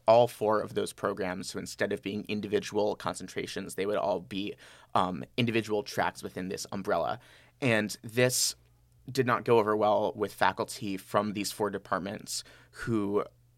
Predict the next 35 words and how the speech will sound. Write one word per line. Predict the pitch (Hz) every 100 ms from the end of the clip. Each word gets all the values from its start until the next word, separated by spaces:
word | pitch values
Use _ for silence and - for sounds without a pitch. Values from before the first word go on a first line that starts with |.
| _ 113
raised | 120 113 120
a |
lot | 101 101
of |
objections, | 104 101 92 - 101 98 92
both | 110 104 -
to | - 110 98
the | -
process | - 147 135 147 127 -
of | 110
the | 98
strategic | 98 92 107 -
planning | - 98 101 104 95 -
project | - 92 - 90 - - - - -
and | 120 107 98
I | -
think | - 104 -
to | - 110 95
the | 98 98
substance | - 117 - - 101 -
of | 98 -
the | 98 101 98
proposal | 95 - 98 - 95
itself, | - 101 92 - - - - -
which | 117 -
they | 113
said | 101 - 92 92 78 - _ -
did | 117 107
not | 104 92
have | - 92 98 95 - -
an | 104 101 104
intellectual | 139 123 104 - 110
justification | 98 95 - - 98 95
behind | 92 95 90
it. | 82